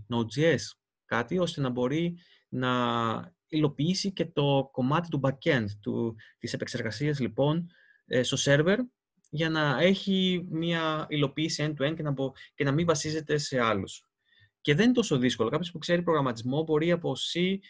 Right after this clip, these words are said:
μετά πολύ εύκολα μαθαίνει και P H P. Ε, άρα, λοιπόν, είναι μια καλή συμβουλή. Κάποια βασικά στοιχεία. Ε, πάμε λίγο να προχωρήσουμε.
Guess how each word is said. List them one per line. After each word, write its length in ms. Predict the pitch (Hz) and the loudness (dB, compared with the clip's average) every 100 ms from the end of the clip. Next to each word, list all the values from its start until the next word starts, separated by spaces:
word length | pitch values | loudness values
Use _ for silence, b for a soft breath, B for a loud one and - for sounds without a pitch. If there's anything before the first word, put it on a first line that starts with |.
| B | B
μετά 260 | 139 135 170 | -6 -2 0
πολύ 200 | 160 180 | 2 2
εύκολα 240 | 175 180 | 0 -2
μαθαίνει 240 | 156 170 170 | 0 0 -2
και 120 | 147 | -2
P 40 | |
H 280 | 156 143 - | -4 -4 -2
P. 100 | 113 104 _ _ _ _ _ | -4 -4 _ _ _ _ _
Ε, 360 | - 117 - - - | -8 -4 -2 -4 -4
άρα, 220 | 127 151 | -2 0
λοιπόν, 480 | 135 123 147 156 151 b b _ | 0 -2 -2 -2 -8 b b _
είναι 160 | 135 | -6
μια 280 | 135 131 131 | -4 -4 -4
καλή 360 | 135 117 117 123 | -6 -4 -4 -4
συμβουλή. 560 | - 120 120 107 98 - _ _ _ _ b b b b b _ | -6 -6 -4 -2 -4 -8 _ _ _ _ b b b b b _
Κάποια 320 | 233 220 196 | 0 2 2
βασικά 500 | 165 151 - 156 139 | 0 -2 0 2 2
στοιχεία. 580 | - 113 - 208 226 240 B B _ _ _ _ _ _ _ _ _ B B B B | 0 -6 -4 0 0 0 B B _ _ _ _ _ _ _ _ _ B B B B
Ε, 800 | - 139 127 123 120 117 117 117 110 B B B | -6 -2 0 0 0 -2 -2 -4 -8 B B B
πάμε 240 | - 151 143 | -4 0 0
λίγο 160 | 139 | 0
να 80 | 143 | -2
προχωρήσουμε. 880 | 135 117 120 139 175 185 185 185 185 | -2 -4 -2 -2 -2 0 2 2 0